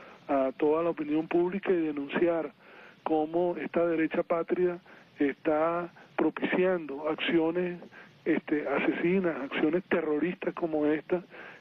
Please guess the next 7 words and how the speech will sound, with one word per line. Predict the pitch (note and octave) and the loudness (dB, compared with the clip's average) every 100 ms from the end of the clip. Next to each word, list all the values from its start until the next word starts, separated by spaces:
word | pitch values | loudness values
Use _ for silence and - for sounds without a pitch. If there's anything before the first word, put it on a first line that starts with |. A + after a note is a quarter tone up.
| - - | -20 -4
este, | F3 - - D#3 C#3+ C3+ - - | -2 -2 -2 -2 -2 -6 -16 -6
con | E3 D3+ D3+ | -4 0 0
el | D#3+ - | 0 2
solo | D#3 D#3 | 2 0
fin | F3 F3 E3+ F3+ F#3+ - - - - | -2 -2 -2 -4 -6 -12 -20 -16 -4
de | D#3 D3+ D#3+ F3 F3+ | 0 2 2 0 -2
ir | A3+ F3 F3+ E3+ | 0 2 4 2